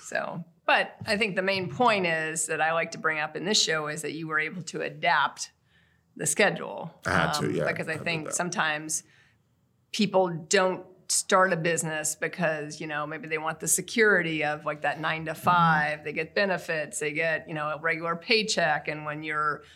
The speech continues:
Speaker 1: an entrepreneur, especially when you are either changing your model like you did, you know, or starting a business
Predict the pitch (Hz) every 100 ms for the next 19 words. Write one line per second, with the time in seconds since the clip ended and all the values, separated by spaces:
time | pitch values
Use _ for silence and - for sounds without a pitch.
0 | _ 202 185 165 - - 220 277 185 170
1 | 165 - - - - 180 233 - 185 165
2 | 170 170 160 156 151 147 160 156 147 139
3 | 175 - 220 214 175 160 151 151 151 160
4 | 151 151 185 214 147 - 160 196 _ _
5 | _ _ _ - 175 147 - 170 165 156
6 | - - 180 220 190 156 156 156 156 160
7 | 190 -